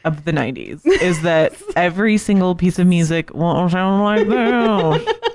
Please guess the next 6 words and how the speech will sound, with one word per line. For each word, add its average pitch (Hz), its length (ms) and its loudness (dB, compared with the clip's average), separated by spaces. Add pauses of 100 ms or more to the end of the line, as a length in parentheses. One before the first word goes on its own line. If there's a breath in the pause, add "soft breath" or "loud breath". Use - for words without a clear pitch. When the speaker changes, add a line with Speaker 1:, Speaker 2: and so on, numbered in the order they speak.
(120)
Speaker 2:
<laughs> - 340 -10
Speaker 1:
Everyone. 180 800 2
Speaker 2:
Every 302 120 0
single 240 420 -6
piece. 240 340 -6
Speaker 1:
Everyone. 175 920 -2